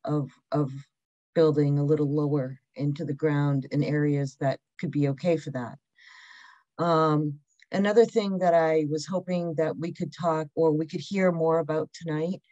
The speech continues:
um, is the sort of landscape and buffer zoning si-,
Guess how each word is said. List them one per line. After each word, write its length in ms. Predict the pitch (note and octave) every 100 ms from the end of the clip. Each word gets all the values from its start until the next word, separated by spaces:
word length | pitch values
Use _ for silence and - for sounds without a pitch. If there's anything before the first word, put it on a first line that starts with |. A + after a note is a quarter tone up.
| _ _ - _ D#3
um, 400 | D#3+ D#3+ D3+ D3
is 460 | E3 E3+ D#3+ D3 -
the 380 | F3+ F3 E3+ E3+
sort 320 | D3+ G3+ F#3
of 300 | F3 E3 D#3
landscape 640 | D#3+ F3+ F#3+ F#3 - F#3 F#3
and 160 | D#3+ D#3
buffer 280 | E3 -
zoning 480 | F#3+ F#3+ G3+ G3+ G3+
si-, 320 | G3+ G3+ F#3+